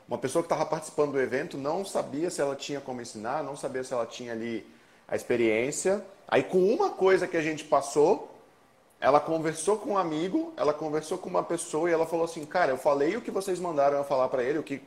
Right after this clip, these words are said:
a gente ensinou um negócio no treinamento, a pessoa foi lá e ensinou e, e aplicou isso no, no, no mesmo dia, no dia seguinte, e ela falou assim: e ele ficou interessado. Eu nem sabia que eu, que eu conseguia ens-,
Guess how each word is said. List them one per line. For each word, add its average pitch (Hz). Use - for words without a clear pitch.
a 120
gente 143
ensinou 147
um -
negócio 151
no 151
treinamento, 139
a -
pessoa 135
foi 165
lá 139
e 147
ensinou 151
e, 135
e 117
aplicou 151
isso 165
no, 147
no, 147
no 151
mesmo 262
dia, 156
no 156
dia 160
seguinte, 196
e -
ela 151
falou 165
assim: 165
e 202
ele 196
ficou 208
interessado. 220
Eu 175
nem 208
sabia 202
que 202
eu, 185
que 180
eu 170
conseguia 160
ens-, 160